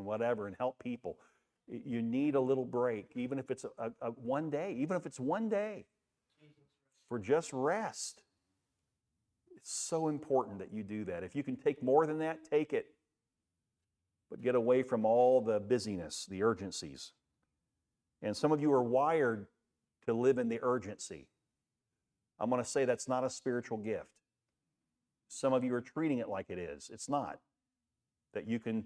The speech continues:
stay busy, busy, busy, busy, busy, busy, busy all the time. That's not a spiritual gift. That, that, it, you need to rest some.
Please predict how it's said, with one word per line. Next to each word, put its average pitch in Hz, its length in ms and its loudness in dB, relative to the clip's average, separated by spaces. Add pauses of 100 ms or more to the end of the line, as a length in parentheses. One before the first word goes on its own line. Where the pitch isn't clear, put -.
(440)
stay 131 300 0
busy, 127 320 0
busy, 120 300 0
busy, 120 340 0
busy, 120 300 -2
busy, 117 280 -4
busy, 120 320 -2
busy 117 300 -4
all 123 240 2
the 120 80 2
time. 113 340 -4 (540)
That's - 160 -20
not 131 120 2
a 131 40 2
spiritual 120 460 -2
gift. 101 420 -6 (1000)
That, 127 360 2 (120)
that, 123 300 2 (160)
it, 123 240 -4
you 123 180 0
need 123 300 0
to 117 80 -2
rest 107 680 -4
some. 67 340 -10